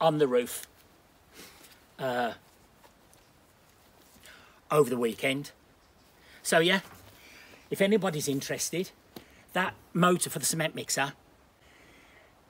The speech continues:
was, I think it was eighty-nine, not, I think it was ninety pounds.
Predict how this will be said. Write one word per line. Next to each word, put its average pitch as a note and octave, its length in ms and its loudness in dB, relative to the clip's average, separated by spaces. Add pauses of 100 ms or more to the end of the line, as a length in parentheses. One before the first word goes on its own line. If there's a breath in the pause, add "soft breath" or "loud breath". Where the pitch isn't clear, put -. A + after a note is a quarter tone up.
(960)
was, D#3 480 0 (400)
I D3+ 40 -4
think G#3+ 180 4
it - 20 0
was F3+ 100 2
eighty-nine, E3+ 680 4 (220)
not, G#3+ 360 2
I F#3 60 0
think A#3 160 2
it G3+ 40 -2
was F#3 120 -2
ninety F#3 380 2
pounds. D3 600 -2